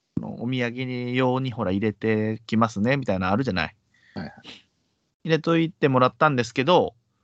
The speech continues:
Speaker 2: うん。
Speaker 1: まあ、ある理由で、まあ、渡せなかったという、あの、
Speaker 2: うん。
Speaker 1: もう直手出し、あの、直、なんつうの、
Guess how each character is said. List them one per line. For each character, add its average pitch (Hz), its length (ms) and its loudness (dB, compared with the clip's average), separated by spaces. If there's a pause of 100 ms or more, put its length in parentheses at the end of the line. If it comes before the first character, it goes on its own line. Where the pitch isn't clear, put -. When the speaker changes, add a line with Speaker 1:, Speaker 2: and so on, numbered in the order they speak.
(120)
Speaker 2:
う 107 40 -8
ん。 87 220 -8 (800)
Speaker 1:
ま 180 120 6
あ、 180 60 8
あ 196 40 8
る 185 120 0
理 175 160 -2
由 185 220 -4
で、 226 440 -6
ま 180 160 2
あ、 123 80 2
渡 120 240 0
せ 139 160 -4
な 139 100 0
か 107 120 -2
っ - 100 -8
た 95 120 -4
と 90 160 -12
い 87 160 -10
う、 107 200 -14
あ 127 100 0
の、 107 340 0
Speaker 2:
う - 40 -12
ん。 - 20 -8
Speaker 1:
も 139 120 -2
う 110 40 -12 (100)
直 117 360 -6
手 123 180 -4
出 120 120 0
し、 131 320 -8
あ 110 140 2
の、 101 420 -2
直、 107 120 -6 (140)
な 120 120 -8
ん 143 40 -12
つ - 80 -18
う 101 40 -16
の、 104 60 -10